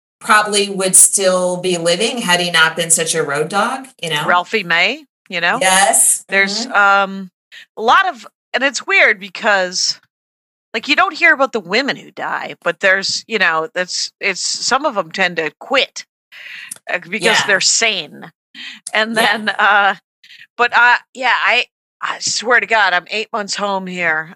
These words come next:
Speaker 2: And, uh, I was just looking 'cause, uh, Amy Miller was telling me that there's a new club upstate, uh, not called that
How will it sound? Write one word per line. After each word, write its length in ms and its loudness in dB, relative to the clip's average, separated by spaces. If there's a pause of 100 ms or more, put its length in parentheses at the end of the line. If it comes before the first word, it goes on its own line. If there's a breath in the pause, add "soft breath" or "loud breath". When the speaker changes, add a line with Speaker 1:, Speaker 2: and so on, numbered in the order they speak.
(120)
Speaker 2:
And, 460 0
uh, 100 -10
I 420 2
was 140 -4
just 200 -6
looking 240 -4
'cause, 380 -4
uh, 300 2 (100)
Amy 280 -2
Miller 520 2 (1000)
was 200 -4
telling 240 0
me 120 -2
that 160 -2
there's 220 -4
a 40 -6
new 140 -6
club 500 4
upstate, 600 -2 (520)
uh, 240 0
not 220 -6
called 260 -2
that 260 -2